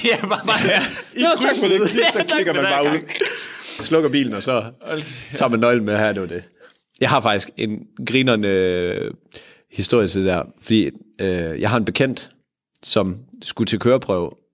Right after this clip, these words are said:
Speaker 2: han elsker jo musik, så han taget sin egen C D med. Så har han kørt. Nå ja, for helvede, jeg har da C D med. Så han siddet og rullet med den, og skulle have C D på. Så dumpede han på grund af, <laughs> at han skulle sætte musik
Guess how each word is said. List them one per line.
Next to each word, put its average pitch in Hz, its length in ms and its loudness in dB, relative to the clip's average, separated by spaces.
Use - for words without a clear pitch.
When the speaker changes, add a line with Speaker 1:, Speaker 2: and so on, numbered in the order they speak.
Speaker 2:
han 117 100 2
elsker 113 240 2
jo 98 60 0
musik, 110 340 -4
så - 120 -2
han 113 80 0
taget 107 160 2
sin 110 80 -2
egen 110 120 2
C 135 220 2
D 95 120 -2
med. 92 120 -8
Så - 140 -2
har 131 80 2
han 131 100 0
kørt. 135 300 0
Nå 214 140 -2
ja, 208 60 2
for 160 140 -2
helvede, 185 240 2
jeg 135 80 2
har 135 60 0
da 135 80 0
C 170 180 2
D 123 80 -4
med. 117 140 0
Så 151 100 -2
han 127 360 -4
siddet 131 320 -4
og 98 140 -10
rullet 139 260 -4
med 117 120 -4
den, 120 180 -2
og 104 100 -4
skulle 117 180 -6
have 113 80 -2
C 156 220 2
D 120 140 2
på. 131 140 0
Så 123 160 2
dumpede 180 220 4
han 135 120 0
på 131 80 -2
grund 147 200 2
af, 127 60 2
<laughs> 135 60 2
at - 160 -6
han 147 200 -4
skulle 123 200 -6
sætte 127 320 -6
musik 131 260 2